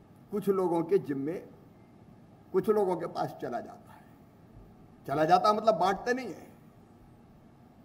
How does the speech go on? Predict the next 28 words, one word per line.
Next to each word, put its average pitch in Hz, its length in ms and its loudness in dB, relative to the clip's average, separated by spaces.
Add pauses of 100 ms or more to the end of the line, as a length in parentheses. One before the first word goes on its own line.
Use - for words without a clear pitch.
(1300)
और 156 100 0
मैं 196 120 4
उसको 202 180 0
पूरी 214 240 -4
तरह 220 160 0
से 226 120 2
गलत 220 220 4
भी 240 160 -6
नहीं 226 120 -2
कह 135 120 -6
रहा। - 200 -14 (1500)
अब 170 60 -2
मैं 190 60 2
मध्य 196 240 2
प्रदेश 220 340 2
के 240 120 -4
बजट 214 360 0
की 240 60 -8
बात 226 300 6
करूं, 175 260 -2 (2250)
तो 151 60 -4
हमारे 196 520 4
बजट 202 400 0
का 226 420 4
साठ 202 640 4
हजार 214 420 4
करोड़ 185 320 -2
रुपया 131 560 -6